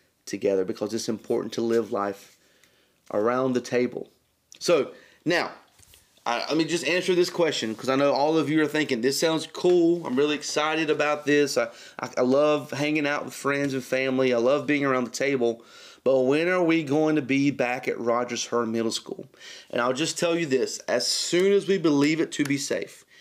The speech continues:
and we're already working on a few projected ideas, but as soon as we believe it to be safe, we will gather all together in one place.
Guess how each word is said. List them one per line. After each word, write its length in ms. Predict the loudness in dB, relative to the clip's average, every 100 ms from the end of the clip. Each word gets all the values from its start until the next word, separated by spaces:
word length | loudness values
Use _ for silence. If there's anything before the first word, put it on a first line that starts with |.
| -20 -10
and 180 | -2 0
we're 140 | 2
already 440 | 2 2 2 0 2
working 400 | 2 0 0 0
on 140 | 0
a 60 | 0
few 600 | -4 -6 -2 2 0 -2 -10 _ _ _ -6
projected 560 | -6 0 -2 0 0
ideas, 540 | 0 -2 0 0 -2 -12 -20 -20 -20 _ _ _ _ _
but 160 | -4 -2
as 100 | 0
soon 260 | -2 2 2
as 120 | 2
we 60 |
believe 320 | 2 2 4 2
it 100 | 0
to 80 |
be 140 | -2 -2
safe, 440 | 0 -2 -2 -10 -10
we 280 | 0 2 4
will 300 | 2 2 2
gather 500 | 0 -2 -4 -10 -14 _ _ _ _
all 280 | -2 2 2
together 600 | 0 0 0 0 -2 -4 -8 _ _ _ _ _ _
in 260 | -2 0 2
one 180 | 2 0
place. 460 | -2 -4 -6 -12